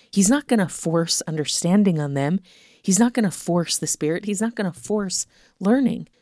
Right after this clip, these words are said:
So they chose for the Lord that he wouldn't teach them by choosing not to pray and by choosing not to ask. My friends, do we sometimes do similar things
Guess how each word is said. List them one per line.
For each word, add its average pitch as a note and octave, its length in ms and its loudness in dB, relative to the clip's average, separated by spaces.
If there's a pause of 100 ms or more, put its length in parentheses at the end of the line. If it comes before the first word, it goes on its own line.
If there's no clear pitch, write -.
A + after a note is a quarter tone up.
So - 160 4
they G#3+ 360 4
chose E3 380 0
for - 160 -6
the E3 140 0
Lord E3+ 460 2
that - 220 -2
he F#3+ 140 0
wouldn't E3+ 480 0
teach F3+ 300 -6
them F3 300 -6 (320)
by F3 120 4
choosing G#3+ 460 2
not E3 220 -8
to E3+ 100 -6
pray D3+ 320 -2
and F3+ 100 -2
by E3+ 120 -2
choosing G#3 480 0
not D3+ 320 -6
to - 180 -14
ask. - 560 -4 (240)
My F#3+ 80 0
friends, A#3+ 360 2
do G3+ 200 0
we G#3+ 220 2
sometimes G#3 680 0
do F3+ 200 0
similar F3+ 500 -2
things E3 640 -4